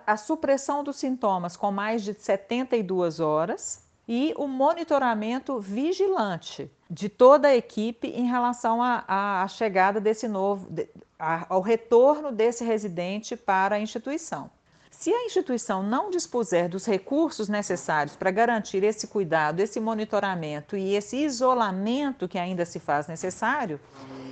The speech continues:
é preciso discutir uma outra alternativa, que pode ser ir para um hospital de menor complexidade, é, cumprir esse isolamento ra-, que falta ainda em outro local, é, mas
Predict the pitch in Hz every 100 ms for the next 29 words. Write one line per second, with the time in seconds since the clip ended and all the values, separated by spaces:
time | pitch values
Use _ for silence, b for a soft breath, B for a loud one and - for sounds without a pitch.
0 | - 330 262 277 269 262 277 - 302 -
1 | 262 262 294 240 226 233 240 262 262 285
2 | - 180 139 139 - 240 - 277 294 269
3 | - 180 151 147 240 302 320 254 240 226
4 | 226 - - 156 151 160 185 180 180 196
5 | - 175 170 156 - 143 143 156 170 175
6 | - b 180 160 - 247 - 285 302 262
7 | 240 220 196 202 190 175 175 175 180 190
8 | _ - - 190 208 196 185 165 170 160
9 | 160 151 143 - 196 202 185 175 170 160
10 | 151 156 156 170 226 - _ - 175 -
11 | 202 220 -